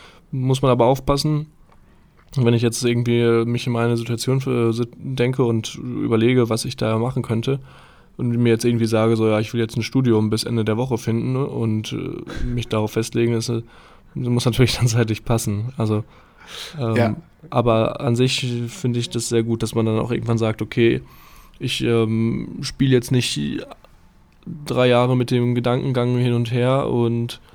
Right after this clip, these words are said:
Speaker 1: muss mich auch irgendwann mal dann festlegen, ob ich will oder nicht."
Speaker 2: Ja, das ist natürlich jetzt,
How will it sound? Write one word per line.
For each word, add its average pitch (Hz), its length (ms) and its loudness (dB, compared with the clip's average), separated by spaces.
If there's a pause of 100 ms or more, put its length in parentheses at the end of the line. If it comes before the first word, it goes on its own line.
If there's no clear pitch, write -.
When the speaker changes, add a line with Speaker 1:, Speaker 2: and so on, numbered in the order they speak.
(360)
Speaker 1:
muss 127 260 -2
mich 120 220 -4
auch 120 160 -4
irgendwann 117 340 -2
mal 113 220 2
dann 110 360 -2
festlegen, 110 520 -4
ob 107 100 -6
ich - 140 -8
will 113 120 -2
oder 104 120 -6
nicht." 107 280 -10 (760)
Speaker 2:
Ja, - 180 -10
das 98 140 -8
ist - 60 -12
natürlich 98 300 -6
jetzt, 98 240 -10